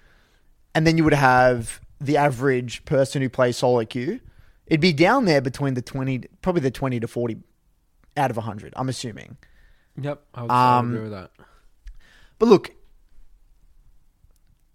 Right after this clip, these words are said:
Speaker 1: look, we can, it's pretty safe to say that the, you know, if we were to somehow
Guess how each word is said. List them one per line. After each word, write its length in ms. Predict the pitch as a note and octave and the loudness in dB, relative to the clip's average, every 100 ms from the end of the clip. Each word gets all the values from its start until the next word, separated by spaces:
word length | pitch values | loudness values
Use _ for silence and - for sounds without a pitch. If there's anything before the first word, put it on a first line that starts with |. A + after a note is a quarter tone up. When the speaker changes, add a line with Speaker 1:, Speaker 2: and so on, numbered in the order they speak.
| _ | _
Speaker 1:
look, 180 | D#3+ B2+ | -8 -4
we 120 | C3+ | -2
can, 280 | G3+ C4 F3+ - | -2 -4 -4 -4
it's 120 | F3+ | -4
pretty 180 | - C4 | -2 2
safe 180 | G#3 E3 | 2 2
to 80 | C3 | 0
say 160 | D3 | 0
that 160 | B2+ A#2 | 0 -2
the, 160 | C#3 - - - | -2 -4 -8 -10
you 100 | D3 | -6
know, 200 | C3 B2 - | -4 -4 -6
if 160 | C3+ | -4
we 100 | D#3+ | 0
were 140 | F3 E3 | 2 2
to 80 | |
somehow 720 | C#3+ - C#3 C#3 B2+ B2 A#2+ | 0 0 0 0 0 2 2